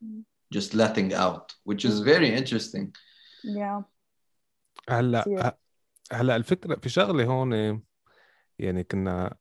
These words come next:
Speaker 3: قبل ما نحكي بموضوع الكاوتش، فتنا شوي بموضوع إنه psychoanalysis و how, how it was developed وكل هيدا الشيء.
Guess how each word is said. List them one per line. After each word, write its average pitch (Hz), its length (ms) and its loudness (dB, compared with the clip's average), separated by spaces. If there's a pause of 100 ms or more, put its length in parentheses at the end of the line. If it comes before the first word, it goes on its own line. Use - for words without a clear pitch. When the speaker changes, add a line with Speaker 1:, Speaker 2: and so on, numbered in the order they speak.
(180)
Speaker 3:
قبل 127 140 2
ما 117 120 4
نحكي 113 260 -2
بموضوع 101 340 2
الكاوتش، 98 760 -2 (340)
فتنا 120 300 -2
شوي 107 200 0
بموضوع 95 540 0
إنه 92 420 -2 (880)
psychoanalysis 101 840 0
و 101 220 2
how, - 60 -12
how 104 220 0
it 101 140 2
was 87 40 -4
developed 98 600 -2
وكل 95 260 -4
هيدا 92 220 -4
الشيء. 92 440 -6